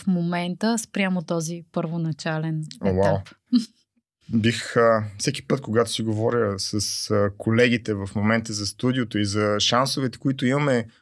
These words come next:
Speaker 2: за възможностите, които имаме да работим по проектите си,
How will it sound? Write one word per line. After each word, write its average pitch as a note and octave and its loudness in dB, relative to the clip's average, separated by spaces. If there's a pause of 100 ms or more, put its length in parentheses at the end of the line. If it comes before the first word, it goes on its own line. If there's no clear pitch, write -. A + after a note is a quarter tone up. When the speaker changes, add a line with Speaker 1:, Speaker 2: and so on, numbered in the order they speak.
Speaker 2:
за A2 -2
възможностите, A#2 0
които G#2 -2
имаме G#2 2
да G#2 0
работим A2+ -2
по G#2 -4
проектите G#2+ -2
си, G2+ -2